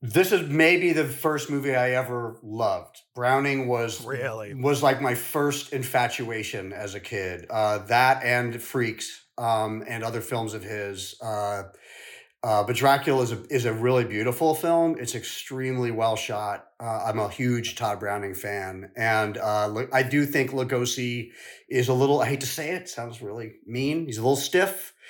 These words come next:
Speaker 1: Um, I was a big Lon Chaney person, and the film was, he kicked the
Speaker 2: Oh.
Speaker 1: bucket before he was able to do this, and he was supposed to do this. Um, and I ki-, probably would have preferred it with Lon Chaney, but it is, but I love what Browning does, and the other performers are, are really great.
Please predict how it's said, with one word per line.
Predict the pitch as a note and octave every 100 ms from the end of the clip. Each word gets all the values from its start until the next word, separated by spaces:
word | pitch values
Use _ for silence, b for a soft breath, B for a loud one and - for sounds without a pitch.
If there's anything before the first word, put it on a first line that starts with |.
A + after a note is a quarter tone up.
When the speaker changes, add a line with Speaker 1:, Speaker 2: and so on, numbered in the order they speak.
| B B B
Speaker 1:
Um, | C3 B2 A#2 A#2+
I | C3
was | C3+ B2+
a | C3
big | C#3+ C3+
Lon | B2+ B2+
Chaney | B2+ B2+ B2
person, | - C3 B2+ C3+
and | A2+
the |
film | - A2+ A2
was, | A2 G2+ - -
he | A2+ G#2+ G#2 _ - - _ -
kicked | - A#2+
the | A#2
Speaker 2:
Oh. | B2+
Speaker 1:
bucket | A#2 D#3+ D3+ - B B B -
before | B2+ C3+ B2
he | C3
was | B2 B2
able | A#2+ A#2
to | G#2+
do | G#2 C3+
this, | D#3 E3
and | A#2
he | A#2
was | A#2 G#2+
supposed | A2+ A2 G#2+
to | -
do | D3 F3+
this. | G3+ F#3+ - -
Um, | C3 B2+ B2 A#2 A2+ A2 - B B B B -
and |
I | G#2+
ki-, | G#2 - - -
probably | - D#3+ G3
would | G3+ G3
have | G3
preferred | F#3 G3
it | F#3+
with | F#3
Lon | F3+ F3+
Chaney, | F3+ F3+ F#3
but | E3+ C#3+ C#3
it |
is, | C#3+ C3+ A#2
but | C#3 C#3 C3 B2+ C#3+ C#3+
I | C3+
love | B2+ C3
what | B2
Browning | A#2 A#2 A2+ G#2+
does, | G#2+ G#2 G2
and | G#2
the | G#2
other | G2+
performers | F#2 F#2+ G#2 G2 F#2 F#2+
are, | -
are | G2 F#2+
really | F#2 F#2
great. | F2+ D2+